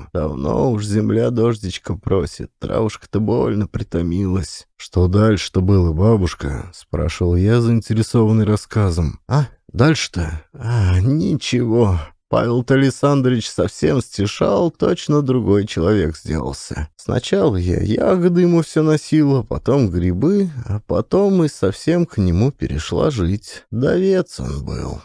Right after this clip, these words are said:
Ну, я и жила у него.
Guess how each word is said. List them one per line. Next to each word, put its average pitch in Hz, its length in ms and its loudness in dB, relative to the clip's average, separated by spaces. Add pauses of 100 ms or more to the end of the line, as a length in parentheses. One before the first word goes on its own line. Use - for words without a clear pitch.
(120)
Ну, 151 500 0
я 117 560 0
и 82 160 0
жила 131 560 2
у 147 100 0
него. 123 440 0